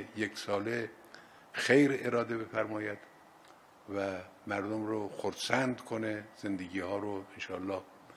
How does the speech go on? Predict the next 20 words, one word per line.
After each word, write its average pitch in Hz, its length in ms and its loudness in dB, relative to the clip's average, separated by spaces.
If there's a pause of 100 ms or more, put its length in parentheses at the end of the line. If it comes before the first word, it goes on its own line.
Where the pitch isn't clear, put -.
(280)
شیرین 120 460 4
کنه، 113 320 0
مردم 98 380 -2
رو 101 80 -2
دلشاد 104 680 2
کنه 113 340 -4 (1000)
و 110 340 6 (220)
ارواح 117 420 4
طیبه 110 920 0 (180)
شهدای 113 580 2
عزیزمون، 107 720 0
روح 107 200 0
مطهر 101 680 -4
امام 127 320 0
بزرگوارمون، 101 920 2
امام 98 300 -4
راحل 95 540 -2 (480)
رضوان 95 360 -2
الله 113 240 0
علیه، 95 360 0